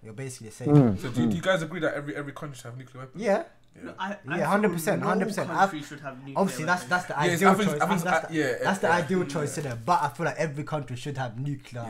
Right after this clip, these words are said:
Speaker 3: Yeah.
Speaker 1: weapons just to protect themselves, innit?
Speaker 3: Kinda like an either and or, 'cause that's what, it's a standoff,
Speaker 1: Yeah.
Speaker 3: innit? 'Cause obviously, if one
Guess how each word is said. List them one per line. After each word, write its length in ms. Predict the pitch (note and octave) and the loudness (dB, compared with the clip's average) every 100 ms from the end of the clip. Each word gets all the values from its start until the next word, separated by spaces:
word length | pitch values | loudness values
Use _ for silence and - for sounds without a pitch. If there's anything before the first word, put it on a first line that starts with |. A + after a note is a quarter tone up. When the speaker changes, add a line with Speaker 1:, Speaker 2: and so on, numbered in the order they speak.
| G2 | -10
Speaker 3:
Yeah. 20 | F2+ - - | -14 -18 -14
Speaker 1:
weapons 340 | A#2 C3+ B2 A#2 | -10 -8 -10 -8
just 140 | C#3+ | -8
to 60 | - | -8
protect 300 | - B2 - | -10 -12 -10
themselves, 320 | A#2+ A#2+ A2 | -12 -12 -12
innit? 80 | B2 | -8
Speaker 3:
Kinda 140 | D#3 C#3 | -6 -4
like 80 | C3 | -2
an 60 | - | 0
either 220 | C#3+ C3 | 0 0
and 200 | C3 B2+ | -2 -4
or, 160 | A#2+ C3+ | -8 -10
'cause 120 | B2 | -4
that's 160 | E3 E3 | -4 -2
what, 60 | C3+ | -6
it's 100 | B2 | -4
a 40 | |
standoff, 280 | F3 D#3+ - | -2 -2 -2
Speaker 1:
Yeah. 60 | D#3 | -6
Speaker 3:
innit? 140 | G#2+ | -8
'Cause 120 | B2 | -6
obviously, 240 | D#3 E3+ C3+ | -6 -6 -6
if 60 | |
one 120 | D3+ | -4